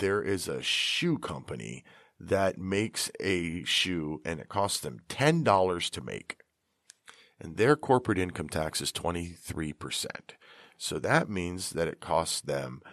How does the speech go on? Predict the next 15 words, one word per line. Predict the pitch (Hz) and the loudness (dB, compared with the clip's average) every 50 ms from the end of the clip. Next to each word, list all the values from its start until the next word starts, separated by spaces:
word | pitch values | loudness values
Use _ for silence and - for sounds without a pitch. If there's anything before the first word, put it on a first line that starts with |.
| - - - _ _ _ _ - | -20 -20 -20 _ _ _ _ -10
uh, | - 65 - - - - - _ _ _ _ _ _ _ _ _ _ _ _ _ - | -10 -8 -10 -10 -12 -14 -16 _ _ _ _ _ _ _ _ _ _ _ _ _ 0
twelve | - - 104 104 104 101 101 | 6 8 10 10 10 8 8
dollars | - 95 85 85 85 82 78 - | 8 8 8 8 8 6 4 0
and | - 78 76 | -2 -4 -4
thirty | - 78 76 62 60 | -4 -4 -4 -2 -2
cents | - - 160 165 165 - - - | 4 6 6 6 6 4 2 0
to | - 82 | 0 -2
make. | - - - - - - - - - _ _ _ _ _ _ _ _ _ _ _ _ _ _ _ _ _ _ _ _ - - _ _ _ - - - | -4 -6 -8 -10 -12 -16 -20 -20 -20 _ _ _ _ _ _ _ _ _ _ _ _ _ _ _ _ _ _ _ _ -20 -20 _ _ _ -20 -8 -4
So | - - - 87 82 | 0 2 2 2 4
they | 76 92 131 165 | 6 8 8 8
sell | 170 170 - - 98 90 85 87 | 8 6 8 8 8 8 10 8
it | 98 - - - - | 6 6 2 -2 -2
to, | - - 85 80 80 80 78 - - - - - - _ _ _ | 2 4 4 4 4 2 0 -2 -8 -16 -20 -20 -20 _ _ _
you | - 82 | -6 -6
know, | 78 - | -4 -6